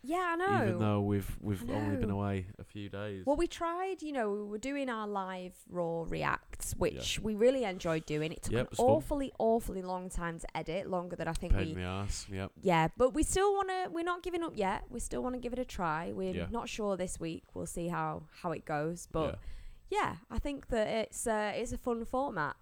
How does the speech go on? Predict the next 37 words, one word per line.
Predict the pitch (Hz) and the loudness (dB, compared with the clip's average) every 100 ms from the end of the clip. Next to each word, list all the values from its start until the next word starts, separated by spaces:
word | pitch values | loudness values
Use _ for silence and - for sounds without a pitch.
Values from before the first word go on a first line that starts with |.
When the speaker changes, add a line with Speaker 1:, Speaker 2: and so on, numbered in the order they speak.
| - | 0
Speaker 1:
and | 185 185 190 | 0 0 -4
you | 180 | 0
got | 196 - | 0 0
some | 202 185 180 175 - - _ _ _ _ 185 | -6 -6 -8 -10 -14 -20 _ _ _ _ -4
natural | 190 - - 185 | -2 -2 -6 -6
reactions | 175 196 - - 170 160 98 | -6 -6 -8 -12 -12 -6 -2
Speaker 2:
Yeah, | 98 | 0
Speaker 1:
from | 95 90 87 | 0 0 -2
us, | |
and | 101 | -2
Speaker 2:
definitely. | 185 202 | 0 0
Speaker 1:
some | 294 277 233 | 0 0 -2
two | - 359 302 - 190 | 0 2 2 -4 0
big | 214 202 | 0 2
things | - 175 175 | -2 -4 -4
happened | 170 165 156 147 | -6 -6 -6 -4
on | 117 131 | -4 -4
it | 135 | -2
Speaker 2:
Yeah, | 120 | -2
Speaker 1:
that | 151 - | 0 -2
made | 170 165 160 | 0 0 0
us | 147 | -2
Speaker 2:
uh, | |
Speaker 1:
kinda | - 151 | -4 -4
go, | - 113 | -2 -2
Speaker 2:
yeah. | 71 - | -2 -6
Speaker 1:
"Ah." | - - | -6 -6
Speaker 2:
And | 110 117 | -4 -2
to | 80 | 0
be | 80 | 0
fair, | - 123 104 | 2 2 2
like, | 92 87 | 2 -2
I | 104 104 | -2 -2
enjoyed | 101 95 101 95 | -2 -4 -2 -2
the | 98 | -4
show | - 101 92 | -4 -2 -2
more | 87 92 73 71 92 | -4 -6 -6 -6 -8